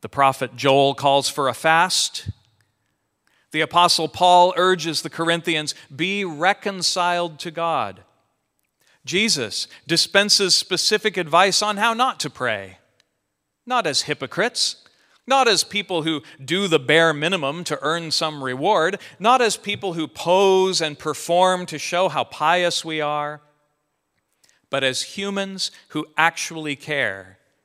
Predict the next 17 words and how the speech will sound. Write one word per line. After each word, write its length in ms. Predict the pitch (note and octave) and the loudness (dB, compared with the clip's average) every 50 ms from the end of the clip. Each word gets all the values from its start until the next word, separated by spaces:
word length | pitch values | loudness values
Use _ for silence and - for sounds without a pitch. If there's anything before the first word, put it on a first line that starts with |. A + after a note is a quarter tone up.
| _ _ | _ _
about 280 | - C#3 B2 C#3 C3 B2+ | -10 -2 0 2 2 2
all 240 | C3 C#3 D3+ E3 E3+ | 2 2 2 2 2
this 240 | D#3 E3 D3+ - - | 0 -2 -4 -4 -6
disorder 800 | C3 C3+ B2+ A2+ - D3 D3+ E3 D#3 D#3+ D#3+ D#3+ D#3+ D#3+ E3 D#3+ - | -6 -6 -8 -6 -4 -2 0 0 0 -2 -4 -6 -8 -10 -16 _ -12
and 220 | B2+ A#2 A2+ G#2+ | -12 -12 -12 -16
pain 600 | - - D#3+ D#3+ D#3+ D#3 D3+ C#3+ C#3+ D3 D3+ C#3+ _ _ _ _ _ _ _ _ _ _ _ | -18 -14 -12 -10 -10 -8 -10 -12 -14 -16 -18 -20 _ _ _ _ _ _ _ _ _ _ _
and 160 | - B2 A#2+ A2+ | -14 -14 -12 -6
want 320 | B2 C3+ D3+ D#3+ D#3+ - | -4 -2 -2 -2 -4 -8
to 120 | - D3+ B2+ | -10 -10 -8
help 340 | - C3 C3 B2+ B2+ - _ _ _ | -8 -4 -4 -4 -4 -6 _ _ _
heal 420 | _ - - - E3 D#3+ D3+ B2+ G#2+ | _ -20 -16 -10 -6 -4 -4 -4 -4
it. 400 | G2 F#2+ A2 _ - - - - _ _ _ _ _ _ _ _ _ _ _ _ _ _ _ _ _ _ _ _ _ _ _ _ _ _ _ _ _ | -6 -12 -14 _ -18 -20 -20 -20 _ _ _ _ _ _ _ _ _ _ _ _ _ _ _ _ _ _ _ _ _ _ _ _ _ _ _ _ _
And 180 | - A2 A#2 A2+ | -16 -16 -14 -10
we 220 | A#2 C#3+ E3+ F3+ | -6 -4 -2 2
are 160 | E3+ D#3+ D3+ C#3 | 4 4 2 2
to 140 | - - C#3 | -2 -8 -12
pray 600 | - - - - F3 E3+ E3+ F3 F3 F3 F3 | -12 -12 -8 -4 -2 -2 0 0 -2 -4 -6